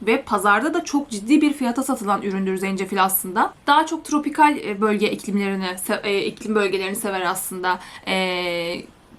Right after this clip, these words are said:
zencefil ama uygun koşullar sağlandığı takdirde, e, yetiştiriciliği iyi bir şekilde yapılabilmektedir. Şubat ayında, kış aylarında ekimi yapılır zencefilin ve bu ay, e, zencefil aslında patates ve havuç mantığıyla,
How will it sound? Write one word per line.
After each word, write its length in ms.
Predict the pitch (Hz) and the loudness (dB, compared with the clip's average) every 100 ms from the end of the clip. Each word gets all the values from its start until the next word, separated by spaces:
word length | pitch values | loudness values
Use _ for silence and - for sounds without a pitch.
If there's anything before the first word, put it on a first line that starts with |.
| - | -8
zencefil 480 | 196 202 214 285 370 | 0 0 0 2 4
ama 260 | 285 285 - | 4 2 0
uygun 240 | 302 302 | 0 0
koşullar 360 | 294 269 247 262 | -2 -4 -2 0
sağlandığı 520 | 320 285 254 220 220 | 4 6 4 4 0
takdirde, 580 | 202 196 - 185 277 - - - | 0 -2 -4 -2 -2 -4 -12 -12
e, 100 | - | -2
yetiştiriciliği 920 | 214 240 311 294 247 208 208 247 320 - - - | 2 2 2 0 0 2 2 0 -2 -6 -20 -10
iyi 180 | 254 294 | 2 2
bir 60 | 233 | 2
şekilde 300 | 220 240 277 | 0 0 0
yapılabilmektedir. 960 | 262 247 226 214 202 196 165 220 370 | 0 0 2 2 0 -2 -4 0 0
Şubat 480 | 330 - 269 339 392 | 0 0 4 4 4
ayında, 460 | 370 254 226 214 190 | 2 4 4 4 2
kış 220 | - 349 | 0 2
aylarında 420 | 392 285 277 254 233 | 4 4 4 2 2
ekimi 280 | 226 262 | 2 4
yapılır 280 | 269 - 202 | 4 2 -2
zencefilin 580 | 185 196 190 190 302 330 | 0 0 0 0 2 2
ve 140 | 262 | 2
bu 120 | 294 330 | 4 4
ay, 120 | 294 - | 2 0
e, 580 | 220 214 214 214 - | 0 2 2 0 -2
zencefil 420 | 226 269 233 294 240 | 0 2 2 0 0
aslında 220 | 240 269 | 0 -2
patates 480 | 294 294 277 262 254 | 0 0 0 0 0
ve 60 | |
havuç 300 | 262 254 277 | 0 0 2
mantığıyla, 540 | 233 226 233 226 175 | 4 4 4 0 0